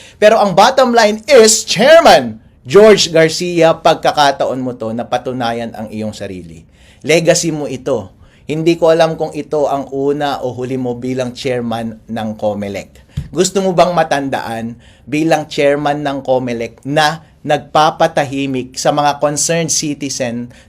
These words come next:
na gusto lamang ng tapat na eleksyon? Or gusto mo makilala bilang isang professional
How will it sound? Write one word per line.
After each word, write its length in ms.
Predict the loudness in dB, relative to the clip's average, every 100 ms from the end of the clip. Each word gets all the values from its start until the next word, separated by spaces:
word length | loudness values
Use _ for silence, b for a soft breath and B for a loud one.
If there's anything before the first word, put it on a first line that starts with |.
| -2
na 80 | -2
gusto 480 | 0 -2 0 -2
lamang 560 | -2 -2 -2 -2 -4 -8 b b -8
ng 480 | -2 -2 -2 -10 -6
tapat 480 | -6 -2 -2 -2 -10 _
na 80 | -6
eleksyon? 720 | -2 -4 -4 0 4 4 0 -12 _ _ _ b b b 4
Or 160 | 4 6
gusto 400 | 0 -2 0 2
mo 80 |
makilala 720 | 4 2 0 0 2 4 2 0
bilang 360 | -2 -2 -2 -2
isang 400 | -2 -2 -2 -2
professional 960 | 0 2 0 0 0 2 0 -2 -6